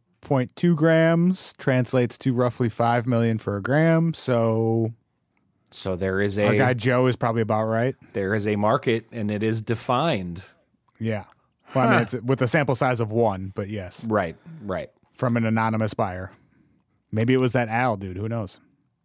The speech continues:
Speaker 2: The thing about that that's so crazy to me is, like, who, who has enough money to spend a half a million dollars on the moon and just be like,
Speaker 1: Ross Perot.
Speaker 2: That's true.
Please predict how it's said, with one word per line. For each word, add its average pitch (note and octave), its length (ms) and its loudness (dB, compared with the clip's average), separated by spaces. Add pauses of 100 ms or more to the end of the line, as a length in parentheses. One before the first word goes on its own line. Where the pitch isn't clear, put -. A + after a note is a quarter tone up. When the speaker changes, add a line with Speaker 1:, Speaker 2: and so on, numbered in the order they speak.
(140)
Speaker 2:
The D3+ 140 -2
thing A3+ 300 -4
about D#3 300 0
that B2+ 160 0
that's A#2 200 -2
so B2 160 2
crazy A2 400 0
to F#2+ 80 -2
me F#2+ 220 -2
is, F#2 160 -4
like, F2+ 320 -4 (760)
who, G3 400 -4 (200)
who E3+ 200 0
has G3 220 2
enough C3 240 0
money A2+ 260 2
to G2+ 100 -2
spend G2+ 240 -4
a F#2 60 -2
half F#2+ 240 -6
a A#2 40 -4
million G2+ 240 -2
dollars F#2+ 260 0
on G2 100 -2
the F2 60 -4
moon F#2+ 360 -2
and F2 100 -4
just E2+ 200 -10
be F2+ 120 -6
like, E2 380 -10 (580)
Speaker 1:
Ross G2+ 220 -6
Perot. A2 360 -2 (420)
Speaker 2:
That's F#2 220 -12
true. D#2+ 360 -12